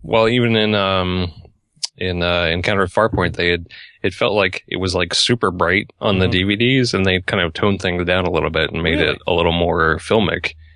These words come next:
Speaker 1: in the way they colored it.
Speaker 2: <coughs> Well, it felt,
Speaker 1: for the, uh,
Speaker 2: it felt
Speaker 1: Blu-rays.
Speaker 2: a little brighter for me for Sins of the Father, but it might be because I'm watching, um,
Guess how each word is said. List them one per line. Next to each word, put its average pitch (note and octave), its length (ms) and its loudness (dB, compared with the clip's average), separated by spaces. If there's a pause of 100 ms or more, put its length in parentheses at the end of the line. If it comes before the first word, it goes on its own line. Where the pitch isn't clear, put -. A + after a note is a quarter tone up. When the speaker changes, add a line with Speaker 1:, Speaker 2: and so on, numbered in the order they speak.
(160)
Speaker 1:
in F2+ 140 -2
the E2 80 2
way E2 200 4
they D#2+ 340 0
colored E2 480 0
it. D2+ 160 -6 (200)
Speaker 2:
<coughs> - 80 0 (260)
Well, C3 100 0
it C#3+ 80 -2
felt, A3 240 2
Speaker 1:
for D#2 80 -4
the, D#2+ 100 -2
uh, E2 100 -6
Speaker 2:
it - 80 -4
felt F2 120 2
Speaker 1:
Blu-rays. - 180 2
Speaker 2:
a A3 60 0
little D3+ 180 0
brighter A#2+ 320 0
for - 140 -8
me G2+ 160 -2
for F#2+ 280 -6
Sins G#2+ 220 -4
of F#2+ 60 -6
the F2+ 40 -6
Father, A2 220 0
but G#2 80 0
it A#2+ 80 -2
might C3 220 -4
be D3 100 -2
because A#2+ 240 -6
I'm A2+ 140 0
watching, G#2+ 420 -2 (460)
um, F#2 520 0